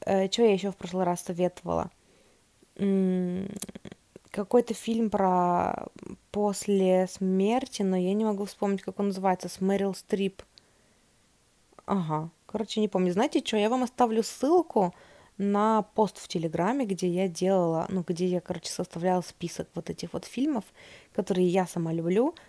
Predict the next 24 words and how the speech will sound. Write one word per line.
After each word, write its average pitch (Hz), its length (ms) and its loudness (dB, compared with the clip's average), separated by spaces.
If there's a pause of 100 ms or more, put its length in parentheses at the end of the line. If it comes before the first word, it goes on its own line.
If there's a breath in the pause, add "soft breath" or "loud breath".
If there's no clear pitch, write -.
(120)
Ну, 254 100 8
и 233 60 12
если 214 360 6
брать 185 300 4
уже, 175 260 0
типа, 165 440 0 (140)
не 185 200 0
пытаться 185 380 2
их 170 60 -6
вспомнить, 160 400 -2
а 165 100 -2
ск-, - 160 -14
назвать 175 460 2
им 165 80 -2
те, - 120 -2
которые 170 360 -2
я 170 160 2
сама 165 260 -2
люблю 160 280 0
и 165 40 0
много 160 300 -2
раз 147 160 -2
пересматриваю, 175 720 -2
это - 360 2